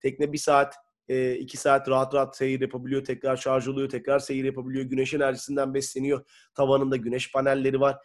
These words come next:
Hakikaten çok enteresan ve yaklaşık beş yüz elli bin euroluk fiyatı da var. Türkiye'de bu tekneyi de yakın dönemde kullanacağımı tahmin ediyorum. Size bunu da söyleyeyim. Green Line,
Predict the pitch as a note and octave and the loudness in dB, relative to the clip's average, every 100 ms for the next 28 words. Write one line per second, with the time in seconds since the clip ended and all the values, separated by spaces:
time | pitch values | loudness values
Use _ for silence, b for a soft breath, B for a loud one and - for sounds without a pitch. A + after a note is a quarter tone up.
0 | b D3+ - C#3+ C3+ C#3 - B2 B2 B2 | b -8 -2 0 0 0 -2 -4 -4 0
1 | F3 E3 - b - D3 C#3 - C#3+ - | 2 2 -2 b -4 0 2 0 -6 -8
2 | D3 _ C3+ C#3 - C3 - C3+ B2+ C3 | -8 _ 0 0 0 -8 -6 -6 -4 -2
3 | B2+ A#2+ A#2+ - C#3 C3+ A#2+ A#2+ D3 D#3+ | -2 -2 -6 -4 0 0 0 4 6 4
4 | - b b _ - D3+ D#3 D3 C#3 D3 | 0 b b _ -6 -4 -2 -2 -2 -4
5 | C#3+ C#3+ C#3 C3 C#3+ C#3 B2+ B2+ B2+ C3 | -2 -2 0 -2 -2 -2 -2 -4 -8 -6
6 | B2+ B2+ A#2 B2+ B2 C#3 D#3+ A#2+ G#2+ A2+ | -4 -2 0 0 2 0 -2 -2 -4 -4
7 | A2+ A2+ B2+ D3 - A2 A2 G#2 - A#2+ | -6 -6 -8 -8 -10 -8 -8 -10 -10 -6
8 | D3 C3+ C3 B2 B2 C#3+ | -4 -2 -2 0 0 0